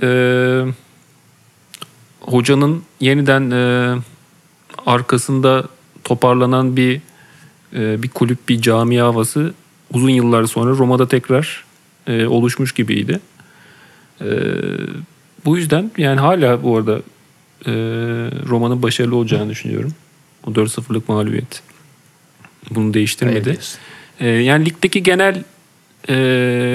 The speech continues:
Speaker 1: görüntü de tabii böyle düşünmemi, e, düşünmeme yardımcı oluyor. Yani o senin
Speaker 2: Hı.
Speaker 1: de girişte bahsettiğin Juventus'un geçen sene hegemonyasının yıkılması ve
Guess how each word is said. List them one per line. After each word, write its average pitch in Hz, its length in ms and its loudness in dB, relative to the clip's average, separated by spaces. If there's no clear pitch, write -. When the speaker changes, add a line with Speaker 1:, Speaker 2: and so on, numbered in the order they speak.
Speaker 1:
görüntü 147 420 2
de 131 100 4
tabii 107 340 0
böyle 113 180 2
düşünmemi, 110 540 -2
e, 107 300 -2
düşünmeme 107 400 -2
yardımcı 101 420 0
oluyor. 107 240 0
Yani 117 280 0
o 110 260 -2
senin 113 260 -2
Speaker 2:
Hı. 110 40 -6
Speaker 1:
de 107 120 2
girişte - 460 -4
bahsettiğin 110 520 -2
Juventus'un 107 520 -2
geçen 107 280 -2
sene 107 320 -6
hegemonyasının 107 840 -2
yıkılması 110 600 -2
ve 107 180 0